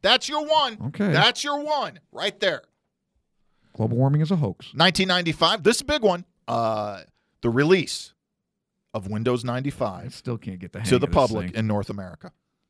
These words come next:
Speaker 1: Remember they had the Rolling Stones, "Start Me Up" was the commercial?
Speaker 2: Oh, was it? Okay.
Speaker 1: 'Cause you had the start button now on your, on your screen.
Speaker 2: <laughs> I
Speaker 1: It's a
Speaker 2: never
Speaker 1: good
Speaker 2: did that.
Speaker 1: commercial.
Speaker 2: I don't like that song.
Speaker 1: You didn't like "Start Me Up"?
Speaker 2: No.
Speaker 1: They literally wrote
Speaker 2: They
Speaker 1: it to
Speaker 2: played
Speaker 1: open
Speaker 2: it,
Speaker 1: concerts.
Speaker 2: they played it.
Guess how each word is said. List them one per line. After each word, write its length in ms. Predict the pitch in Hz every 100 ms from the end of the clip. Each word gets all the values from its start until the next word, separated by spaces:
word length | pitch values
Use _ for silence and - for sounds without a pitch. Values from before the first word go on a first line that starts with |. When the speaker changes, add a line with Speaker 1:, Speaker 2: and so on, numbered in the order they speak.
| _ _
Speaker 1:
Remember 220 | 123 160
they 100 | 160
had 80 | 147
the 60 | 127
Rolling 340 | 135 143 143
Stones, 440 | - 139 143 156 156
"Start 300 | 139 135 135
Me 140 | 135
Up" 180 | 143 -
was 220 | 127 117
the 100 | 117
commercial? 520 | - 120 131 143 -
Speaker 2:
Oh, 40 | 117
was 180 | 120 170
it? 80 | -
Okay. 120 | 147
Speaker 1:
'Cause 140 | - 127
you 80 | 131
had 100 | 113
the 60 |
start 380 | - 135 127 131
button 320 | 151 - 147
now 240 | 143 143 143
on 160 | 131
your, 320 | 120 110 107 -
on 200 | - 120
your 120 | 110
screen. 540 | - - 127 143 165 240
Speaker 2:
<laughs> 40 |
I 60 | 92
Speaker 1:
It's 60 | - -
a 20 |
Speaker 2:
never 120 | 202
Speaker 1:
good 0 | 165
Speaker 2:
did 20 | 113
that. 40 |
Speaker 1:
commercial. 380 | 147 180 262 226
Speaker 2:
I 20 |
don't 60 | 113
like 160 | 95 -
that 180 | 73
song. 380 | - 82 76 80 _ _ _ _
Speaker 1:
You 100 | 143
didn't 160 | 269 311
like 140 | 302
"Start 280 | - 180 240
Me 100 | 302
Up"? 180 | 349 349 - 403 _ -
Speaker 2:
No. 80 | - -
Speaker 1:
They 160 | 156 151
literally 520 | 139 190 254 262 247
wrote 280 | 196 202 180
Speaker 2:
They 60 | 143
Speaker 1:
it 80 |
to 80 | -
Speaker 2:
played 180 | 120 262 196
Speaker 1:
open 100 | 139
Speaker 2:
it, 60 |
Speaker 1:
concerts. 600 | - 147 143 135 117 -
Speaker 2:
they 140 | - 160
played 320 | - 165 147
it. 120 | 104